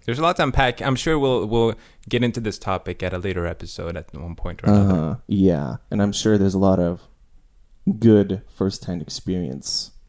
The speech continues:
Speaker 1: Probably. Maybe we should get, um, people to D M us what they hate about dating.
Speaker 2: Oh,
Speaker 1: Come on,
Speaker 2: I
Speaker 1: let's
Speaker 2: like
Speaker 1: get,
Speaker 2: that.
Speaker 1: let's get that shit going, gu-, guys.
Speaker 2: Guys,
Speaker 1: Everybody who's listening.
Speaker 2: D M what you hate about
Speaker 1: D M,
Speaker 2: dating.
Speaker 1: we're so responsive. Like, we're,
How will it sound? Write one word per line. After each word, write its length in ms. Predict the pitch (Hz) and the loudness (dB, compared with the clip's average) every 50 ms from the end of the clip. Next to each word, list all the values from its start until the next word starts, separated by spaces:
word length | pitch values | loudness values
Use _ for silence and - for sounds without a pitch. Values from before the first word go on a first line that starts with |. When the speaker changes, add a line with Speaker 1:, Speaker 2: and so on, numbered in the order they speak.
| - - | -20 -14
Speaker 1:
Probably. 500 | - 95 90 90 90 87 - - 95 95 - - - - - - _ _ - - | -10 -10 -10 -10 -10 -14 -14 -14 -14 -14 -16 -20 -20 -20 -20 -20 _ _ -8 -6
Maybe 140 | 110 120 120 | -4 -4 -2
we 140 | 120 123 | -4 -4
should 220 | - - 120 110 107 | -4 -4 -6 -6 -4
get, 260 | 107 101 95 - - - - _ _ - - - - - - | -4 -4 -4 -6 -12 -20 -20 _ _ -20 -20 -20 -20 -12 -6
um, 720 | 113 107 95 92 92 90 90 87 87 87 85 87 82 82 | -4 -2 -2 -2 -2 -4 -6 -6 -8 -8 -10 -10 -12 -12
people 260 | - - 104 - 101 92 | -12 -14 -10 -10 -10 -10
to 200 | - - 98 85 | -8 -8 -10 -10
D 260 | 85 - 110 107 104 | -6 -6 -4 -2 -2
M 180 | 95 92 95 | -2 -2 -2
us 200 | 95 82 - - | -4 -6 -6 -8
what 120 | 95 87 - | -10 -10 -8
they 140 | 87 82 85 | -8 -8 -8
hate 160 | 85 87 85 | -8 -8 -8
about 300 | 87 - 87 87 90 - | -8 -8 -10 -12 -10 -10
dating. 380 | - 92 87 87 87 87 95 - - - _ - - | -10 -10 -8 -8 -8 -10 -10 -12 -16 -20 _ 2 4
Speaker 2:
Oh, 220 | 117 151 208 185 | 6 8 8 6
Speaker 1:
Come 140 | 123 95 87 | 6 4 2
on, 60 | 87 | 2
Speaker 2:
I 40 | 85 | 2
Speaker 1:
let's 80 | 95 98 | 2 4
Speaker 2:
like 80 | 104 101 | 2 2
Speaker 1:
get, 80 | - | 2
Speaker 2:
that. 120 | - 90 - | 0 0 2
Speaker 1:
let's 200 | 160 190 - - | 2 2 2 0
get 160 | - - - | -6 -6 -2
that 160 | - 190 165 - | -2 -2 -2 0
shit 280 | - 220 185 - - | 0 -2 -2 -2 -2
going, 320 | - - 349 349 160 104 95 | -8 -6 -4 -2 -2 -2 -4
gu-, 100 | - - - | -6 -10 -8
guys. 420 | 104 104 85 - 80 80 - - - | -6 -4 -4 -4 -6 -8 -10 -6 4
Speaker 2:
Guys, 100 | - 208 285 | 6 6 8
Speaker 1:
Everybody 340 | 320 240 165 180 170 165 156 | 8 6 4 2 2 2 0
who's 200 | 131 - - 131 | 0 -2 -2 -2
listening. 600 | 131 - - - 113 90 82 76 87 - 143 117 | -2 -2 -2 -2 -2 -2 -2 -2 -4 -6 -6 0
Speaker 2:
D 220 | 113 151 220 302 381 | 2 2 2 2 0
M 120 | 415 415 | 0 4
what 200 | 381 311 - - 160 | 4 4 4 6 4
you 60 | 131 | 6
hate 240 | 127 135 139 131 127 | 8 8 8 8 8
about 300 | 113 110 104 92 92 - | 6 6 4 2 0 -2
Speaker 1:
D 140 | 143 160 | -2 -2
M, 120 | 202 - - | -2 -2 -4
Speaker 2:
dating. 200 | - - - 123 | -6 -6 -2 0
Speaker 1:
we're 160 | 165 180 208 | 0 0 0
so 280 | - - - 196 208 220 | -2 -2 0 2 4 4
responsive. 880 | 190 147 117 - - - 139 147 170 185 165 - - 98 90 87 - | 4 4 2 0 -4 -4 -4 -2 -2 -4 -6 -6 -4 -4 -4 -4 -2
Like, 260 | 92 92 92 90 - | -2 -2 -2 -2 -4
we're, 220 | 113 120 143 151 | -2 0 0 0